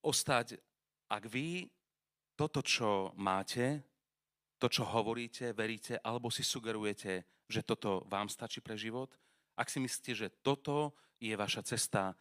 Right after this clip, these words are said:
do, na lepšie miesto vo večnosti, nech je kľudne tak. Čo sa týka mňa, moja cesta je Ježiš. A keď si nájdem dievča, budem sa, dám si záležať, aby ma nemala najradšej,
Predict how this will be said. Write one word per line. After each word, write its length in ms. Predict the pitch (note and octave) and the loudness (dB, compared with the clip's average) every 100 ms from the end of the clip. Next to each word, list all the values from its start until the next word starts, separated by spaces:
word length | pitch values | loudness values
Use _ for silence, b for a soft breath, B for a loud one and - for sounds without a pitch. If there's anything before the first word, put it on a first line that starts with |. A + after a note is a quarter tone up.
| b b | b b
do, 480 | - G#2 G2 F#2 F#2+ - _ _ _ _ - | -12 2 4 6 4 -2 _ _ _ _ -2
na 160 | G2+ | 0
lepšie 400 | G2+ - - A#2 | 0 0 0 0
miesto 320 | A2+ A2+ - | 0 0 2
vo 80 | G2 | 2
večnosti, 720 | F2+ - A2 G2+ - A#2+ A#2 | 2 -2 -6 -6 -6 -8 -8
nech 360 | A#2 _ - A#2+ | -12 _ -6 -4
je 80 | A2+ | -4
kľudne 320 | - A#2 G2+ | -4 -4 -4
tak. 320 | - D#2+ - _ _ _ _ _ | -6 -6 -10 _ _ _ _ _
Čo 80 | - | -2
sa 160 | - G#2+ | 0 0
týka 240 | G#2 - | -4 -6
mňa, 400 | F#2 F#2 G2 A2 A#2 _ _ _ _ _ - | -4 -2 -2 -2 -8 _ _ _ _ _ -6
moja 160 | G#2 F#2 | -4 -4
cesta 320 | G2+ - F#2 | -6 -6 -6
je 160 | F2+ D#2 | -6 -8
Ježiš. 320 | D#2 - - _ _ _ _ _ _ | -8 -12 -12 _ _ _ _ _ _
A 80 | - | -6
keď 140 | G#2 - | -6 -2
si 80 | A2+ | 0
nájdem 240 | G2 F2 | 2 2
dievča, 480 | F2 G2 - A#2+ A#2+ _ _ _ _ _ _ _ _ _ | 0 -2 -2 -4 -4 _ _ _ _ _ _ _ _ _
budem 400 | - A2+ A2 G#2 | -20 -14 -6 -6
sa, 320 | F#2+ - F2+ - _ _ _ A#2 - | -4 -6 -6 -8 _ _ _ -20 -12
dám 160 | - A2+ | -4 -2
si 160 | A2+ | -2
záležať, 560 | G#2 G2 G2+ G#2 G2+ - _ _ _ _ - | -2 0 0 0 -4 -6 _ _ _ _ -12
aby 160 | G2+ | -6
ma 160 | G2+ F#2 | -4 -2
nemala 560 | G2 G2+ F#2+ F2+ F2 - | 0 2 2 0 -6 -6
najradšej, 640 | F#2 F#2 F#2+ - G2 G2+ | -2 0 0 -2 -4 -4